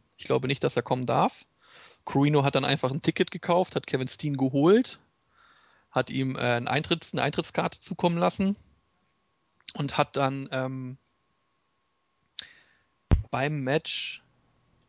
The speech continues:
oder beziehungsweise während, ähm, nach dem Match war das eigentlich,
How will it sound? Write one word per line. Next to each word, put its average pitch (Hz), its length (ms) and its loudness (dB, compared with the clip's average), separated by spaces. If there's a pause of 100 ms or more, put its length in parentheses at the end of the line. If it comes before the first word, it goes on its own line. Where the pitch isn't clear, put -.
(1700)
oder 135 140 -2
beziehungsweise 127 540 -4
während, 131 300 2
ähm, 120 200 -2
nach 131 180 0
dem 123 160 -2
Match 117 240 -6
war 117 100 0
das 113 160 -2
eigentlich, 127 440 -2